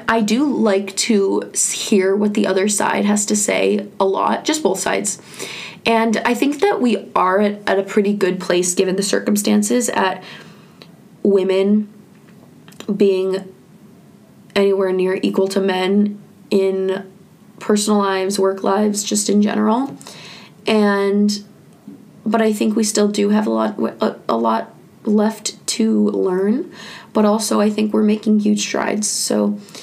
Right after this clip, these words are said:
it is very empowering, but it is also challenging, and I think that we will definitely be able to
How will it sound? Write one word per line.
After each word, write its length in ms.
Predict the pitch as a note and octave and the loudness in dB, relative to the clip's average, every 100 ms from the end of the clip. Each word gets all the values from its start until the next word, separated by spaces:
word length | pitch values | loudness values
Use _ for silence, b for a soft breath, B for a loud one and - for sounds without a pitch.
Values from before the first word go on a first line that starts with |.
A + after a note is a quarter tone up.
| B B | B B
it 140 | A3 | -2
is 180 | G#3 A#3 | 0 0
very 240 | G#3+ G3 G3+ | 0 0 0
empowering, 680 | G#3+ G#3+ G#3+ G#3+ G#3 G#3+ | -2 0 0 0 0 0
but 180 | G#3+ G#3 | 0 0
it 80 | G#3 | 2
is 200 | G#3 G3+ | 0 0
also 240 | A3 G#3 G#3+ | -2 0 0
challenging, 520 | G#3 G#3+ G#3 G#3+ G#3+ | 0 -2 0 0 2
and 100 | G#3 | 2
I 40 | |
think 200 | G#3 A3 | 2 0
that 240 | G#3 G#3 G#3 B B B | 0 -2 -6 B B B
we 180 | G3+ G3+ | 2 2
will 280 | F#3+ G#3 G3+ | 2 0 0
definitely 420 | G3+ G#3 G#3 G3+ | 0 -2 0 0
be 140 | G#3+ | 2
able 280 | G#3 G#3 G#3 | 2 0 -2
to 500 | - - G#3 - - | -2 0 0 0 -6